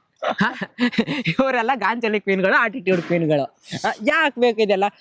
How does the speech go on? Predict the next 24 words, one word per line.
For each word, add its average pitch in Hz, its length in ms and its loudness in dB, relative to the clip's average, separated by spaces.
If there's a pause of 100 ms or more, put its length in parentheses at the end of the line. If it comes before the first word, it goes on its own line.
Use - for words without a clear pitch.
(140)
ಅಲ್ಲಿ 208 180 2
ನೋಡಿದ್ರೆ 226 240 2
ಆಧಾರ್ 196 240 0
ಕಾರ್ಡ್ 190 160 0
ಅಲ್ಲಿ 190 120 -2
ಹುಚ್ಚಮ್ಮ, 185 460 -2
ಕೆಂಪಮ್ಮ, 180 500 -2
ಬೋಳಮ್ಮ, 175 480 0
ಕರಿಯಮ್ಮ 165 440 0
ಅಂತ 160 120 -4
ಇಟ್ಕೊಂಡಿರ್ತಾರೆ. 135 800 -2
Instagram 220 400 0
ಅಲ್ಲಿ 196 120 0
ಬಂದ್ರೆ 190 200 0
ಚಿನ್ನು, 185 440 0
ಮುದ್ದು, 170 400 0
ಬಂಗಾರ, 160 400 -2
ಟೆಡ್ಡಿ 156 340 -2
ಲವರ್, 156 400 0
ಆಟಿಟ್ಯೂಡ್ 170 680 0
ಕ್ವೀನ್, 175 220 -2
ಗಾಂಚಲಿ 180 380 -2
ಕ್ವೀನ್ 147 200 -4
ಅಂತ. 143 100 -2